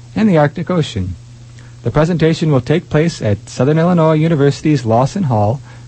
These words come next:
room one fifty-one. It starts at seven P M and is open to the public. The S I U Eco Dogs, the Shawnee Group Sierra Club,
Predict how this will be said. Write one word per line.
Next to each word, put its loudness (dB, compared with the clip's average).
room 2
one 4
fifty-one. -2
It -8
starts 0
at -2
seven -2
P 0
M 0
and 0
is 0
open 0
to -2
the 0
public. -4
The 0
S -2
I 2
U 4
Eco 0
Dogs, -4
the 0
Shawnee 0
Group 0
Sierra 0
Club, -2